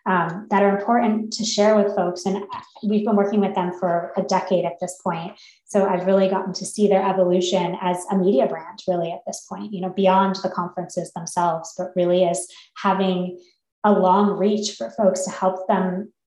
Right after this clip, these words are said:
understand new themes, new topics, educate them on things, but in a way that's inspirational, aspirational, um, doesn't feel like you're sitting in a classroom and it's not academic.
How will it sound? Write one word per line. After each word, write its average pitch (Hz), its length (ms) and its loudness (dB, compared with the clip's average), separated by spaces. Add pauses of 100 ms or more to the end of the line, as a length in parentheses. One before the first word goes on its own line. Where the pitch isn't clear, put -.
(160)
understand 208 840 2
new 196 240 2
themes, 202 400 2
new 190 140 0
topics, 185 560 2 (200)
educate 202 520 2
them 180 180 2
on 175 140 0
things, 185 280 2
but 226 120 2
in 247 80 4
a 240 80 0
way 240 260 2
that's 214 360 -2 (420)
inspirational, 208 840 2
aspirational, 185 1080 2 (280)
um, 185 340 -2 (140)
doesn't 202 380 2
feel 196 160 2
like 180 180 2
you're 190 80 -2
sitting 185 280 0
in 175 80 -4
a 170 40 -6
classroom 175 500 0
and 170 80 -6
it's 170 160 -8
not 175 180 0
academic. 175 600 -6